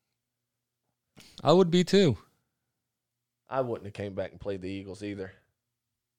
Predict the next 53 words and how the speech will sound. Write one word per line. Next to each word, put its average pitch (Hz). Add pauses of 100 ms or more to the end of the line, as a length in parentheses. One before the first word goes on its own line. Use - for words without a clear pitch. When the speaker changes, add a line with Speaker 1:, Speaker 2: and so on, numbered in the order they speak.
(1080)
Speaker 1:
We 127
might 185
have 240
won 156
that 196
game 117
if 107
you 110
did. 107
Speaker 2:
<laughs> 165 (1160)
Speaker 1:
We 170
might 214
have 208
won 190
Speaker 2:
It's 208
Speaker 1:
that 175
Speaker 2:
hard 139
Speaker 1:
game 143
Speaker 2:
to -
Speaker 1:
if 131
you 135
Speaker 2:
say. -
Speaker 1:
did. - (100)
Speaker 2:
It 165
really 170
is 147
hard 117
to 101
say. 107
It 165
could 120
have 110
been 110
a 98
totally -
Speaker 1:
Let's 131
just -
Speaker 2:
different 123
Speaker 1:
throw 160
this, 123
Speaker 2:
game. -
Speaker 1:
knock 233
on 131
wood. 98 (1000)
But 127
if 175
it 294
lines 127
up 101
correctly. 113
Speaker 2:
Going 113
big 143
again. 151